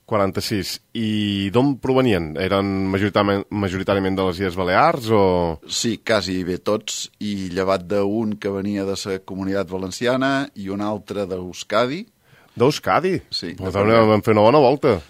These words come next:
Speaker 1: I de
Speaker 2: No, jo crec que el que fan ells és apuntar-se i llavors llogar un
Speaker 1: Llogar allà.
Speaker 2: barco.
Speaker 1: Val.
Speaker 2: Sí, sí, sí.
Speaker 1: Molt bé, o sigui que bàsicament del Llevant i algú que va venir des del Canta-,
Speaker 2: Sí.
Speaker 1: des del Cantàbric, eh, per participar.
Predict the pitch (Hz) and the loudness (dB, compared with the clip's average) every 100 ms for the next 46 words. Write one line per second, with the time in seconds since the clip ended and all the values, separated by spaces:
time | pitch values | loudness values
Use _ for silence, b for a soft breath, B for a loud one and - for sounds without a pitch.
0 | _ 104 98 90 98 98 95 101 - 104 | _ -2 0 2 4 2 2 -2 -2 -2
1 | 104 95 95 95 95 90 98 95 95 92 | -2 -2 -2 -2 -4 -4 -2 0 -2 -4
2 | 104 92 95 95 92 110 113 127 - 95 | -6 -2 0 0 0 -2 0 -2 -6 -8
3 | 85 85 85 85 80 87 92 87 80 71 | -6 -4 -4 -4 -6 -4 -2 0 -2 -4
4 | 73 71 82 90 76 - - - - - | -8 -10 -10 -8 -8 -10 -16 -20 -18 -18
5 | - - - 92 80 80 76 104 95 98 | -20 -14 0 2 2 0 -2 -4 0 2
6 | 98 101 101 101 101 95 101 104 117 139 | 2 0 0 2 0 0 2 4 6 6
7 | 151 143 120 101 98 92 95 98 92 90 | 4 2 0 0 0 0 2 2 2 0
8 | 92 95 90 85 82 90 85 - 92 - | -2 -2 -2 -4 -4 -4 -4 -2 -2 -2
9 | 85 80 82 87 85 87 90 107 - - | -8 -8 -6 -4 0 0 0 -2 -4 -6
10 | 87 80 76 B B B - 95 - 80 | -4 -4 -6 B B B -8 -6 -6 -8
11 | 90 98 - 87 | -8 -8 -2 -2